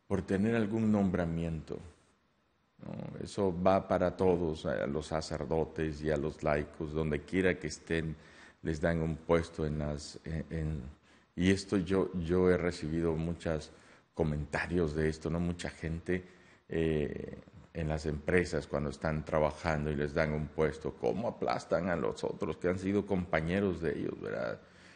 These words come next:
Se creen ahora los dueños de, <laughs> de la empresa. No, hijitos, eso no es así. Trata bien,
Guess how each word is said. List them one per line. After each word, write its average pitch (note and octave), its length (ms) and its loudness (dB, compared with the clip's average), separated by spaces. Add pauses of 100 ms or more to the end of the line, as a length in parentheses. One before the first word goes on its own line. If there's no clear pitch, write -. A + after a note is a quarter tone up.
(160)
Se - 140 -14
creen F#2 360 0
ahora F2 280 4
los D#2 280 0
dueños D2 500 0
de, C2+ 220 -4 (460)
<laughs> - 480 -20
de - 260 -2
la D#2+ 80 -4
empresa. - 720 -4 (560)
No, D#2+ 260 0
hijitos, - 960 0
eso - 240 2
no G#2+ 140 6
es A#2+ 100 4
así. F#2 560 0 (800)
Trata G2+ 540 4
bien, E2+ 640 2